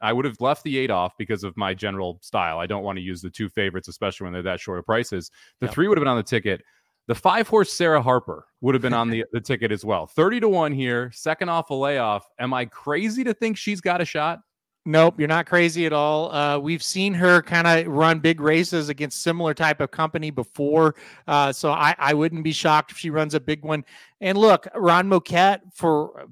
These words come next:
Speaker 2: very, very different than usual, he has been cold at Oaklawn Park.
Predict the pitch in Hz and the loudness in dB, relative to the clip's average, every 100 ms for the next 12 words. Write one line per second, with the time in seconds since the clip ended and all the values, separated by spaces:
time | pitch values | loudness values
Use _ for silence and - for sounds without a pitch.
0 | _ 233 233 214 175 165 170 156 120 185 | _ -4 0 2 2 2 2 0 2 2
1 | 190 170 - 147 156 185 156 139 139 233 | 2 -2 -4 -6 -2 -2 0 -2 -2 0
2 | 233 135 113 139 127 185 226 180 143 139 | 0 0 -2 -6 0 4 6 6 4 4
3 | 170 - 123 - 208 214 - | 2 0 -4 0 2 2 0